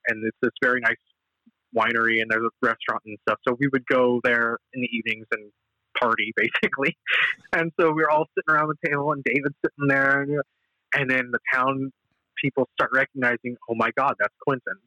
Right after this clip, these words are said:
And they all are coming over, and he's signing stuff for them, and they're taking pictures with him, and, um, and, and we're just having so much fun. Uh, and then Catherine,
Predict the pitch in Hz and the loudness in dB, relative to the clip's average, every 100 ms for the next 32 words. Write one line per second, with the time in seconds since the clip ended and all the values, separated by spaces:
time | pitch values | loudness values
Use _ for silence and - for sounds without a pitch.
0 | _ - 117 107 107 107 113 110 104 117 | _ -4 -4 -4 -8 -6 0 2 2 2
1 | 131 135 - 160 151 135 139 139 131 - | 4 2 -2 -4 -2 2 2 2 0 -4
2 | 135 _ - 120 127 127 - 139 131 131 | -10 _ -2 -2 -2 -6 -6 -4 -2 -2
3 | 123 123 127 120 120 - 131 - 135 - | 0 0 0 -2 -2 -2 -6 -2 -2 -2
4 | 131 - 127 131 - 131 123 123 117 _ | -4 0 0 0 0 0 0 0 -4 _
5 | - - - - - _ - 139 127 120 | -14 -10 -10 -10 -16 _ 0 2 2 0
6 | 113 110 _ _ _ _ _ _ _ _ | -8 _ _ _ _ _ _ _ _ _
7 | _ _ _ _ - - _ - 147 156 | _ _ _ _ -12 -12 _ -4 -4 -4
8 | - 156 156 156 156 156 - _ - - | -2 0 0 0 -2 -4 -20 _ -4 0
9 | - 135 135 127 - - 117 107 117 123 | 0 0 -4 -8 -10 -6 -6 -2 -2 -2
10 | - 147 147 - _ _ _ _ _ _ | -2 0 0 -2 _ _ _ _ _ _
11 | 123 120 117 135 131 - 147 147 147 139 | 0 2 2 -2 -2 2 2 0 -4 -4